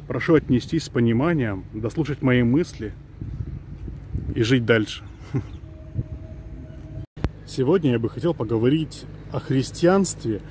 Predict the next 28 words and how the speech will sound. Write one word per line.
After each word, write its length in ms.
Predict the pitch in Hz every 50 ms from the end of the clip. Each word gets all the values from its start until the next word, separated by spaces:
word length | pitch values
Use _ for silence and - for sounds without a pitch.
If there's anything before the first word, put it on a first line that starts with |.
| - - - - -
но 100 | 123 123
если 260 | 139 165 160 - 156
провести 480 | - 131 127 127 135 123 - - 147
аналогию, 680 | 139 131 127 127 127 127 139 170 208 202 165 127 117 107
то 100 | - 143
это 160 | 180 180 151
касается, 560 | - - - - - 151 175 185 156 - -
я 100 | 123 113
думаю, 400 | 110 131 143 147 139 135 127 110 - - - - - - -
и 100 | 127 127
других 440 | 123 123 127 120 110 123 165 170 -
тоже 280 | - 139 131 123 131 127
религий. 560 | 123 123 123 120 120 117 104 110 104 95 87 - - - - - - - - - - - - -
Итак, 400 | 156 147 - 175 147 123 107 -
есть 360 | 120 127 156 143 - - -
вещи 420 | 135 151 202 226 202 - - - 127
и 140 | 123 123
темы, 360 | - - 180 214 226 196 139 113
которые 540 | - 120 - 185 190 185 180 175 175 160 147 - - - - - - - - -
я 260 | 156 165 170 170 160 - -
бы 140 | 156 156 170
хотел 400 | - 202 - - 233 214 180 143 - - - - - - - - - - -
затронуть 560 | - 147 147 165 - 233 240 226 185 151 - - - - - - - - -
и 120 | 175 160
высказаться. 680 | 151 151 165 156 - - - 117 110 110 101 - - - 101 - - - - - - - - - - - - -
Мне 240 | 123 131 156 190 190
со 180 | - - 170
временем 580 | 151 143 160 202 220 208 165 123 113 110 107 98